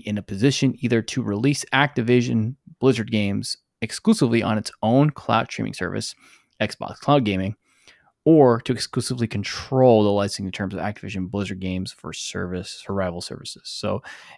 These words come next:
is this basically saying that, like, we can't just release our shit on just our cloud streaming services that we're, like, everyone else is gonna be able to do it, kind of? Is that what this basically is?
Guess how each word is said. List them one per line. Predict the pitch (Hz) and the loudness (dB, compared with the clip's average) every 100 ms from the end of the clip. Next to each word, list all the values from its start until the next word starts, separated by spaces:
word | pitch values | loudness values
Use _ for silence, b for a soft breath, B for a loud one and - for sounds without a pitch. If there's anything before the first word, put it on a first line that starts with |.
| - | 2
is | 139 | 4
this | 135 180 | 6 4
basically | 160 156 - - 139 | 4 4 2 2 2
saying | 120 - 123 120 | 2 2 4 4
that, | |
like, | 110 104 98 - _ _ - | 2 0 -4 -8 _ _ -8
we | 117 | -6
can't | 104 104 95 | -4 -6 -6
just | 107 - | -6 -6
release | 98 95 95 | -8 -8 -8
our | 98 | -10
shit | - 101 - | -8 -8 -8
on | - 95 | -12 -12
just | 95 92 | -10 -12
our | - 98 | -8 -8
cloud | - 107 | -4 -4
streaming | 101 - 101 | -4 -6 -8
services | 110 104 - 101 | -6 -6 -6 -8
that | 98 85 | -6 -8
we're, | 87 92 - _ | -8 -10 -14 _
like, | - 82 - - | -18 -18 -16 -14
everyone | 98 90 | -10 -8
else | 90 - | -8 -10
is | |
gonna | - 107 | -8 -4
be | |
able | 113 | -2
to | 135 | -2
do | 151 | -2
it, | 160 | -2
kind | - 185 | -2 -4
of? | 196 _ _ _ _ | -4 _ _ _ _
Is | - | -12
that | 107 107 | -8 -8
what | 107 101 | -8 -10
this | 107 | -12
basically | - 104 - 98 | -10 -10 -10 -6
is? | 104 110 | -6 -6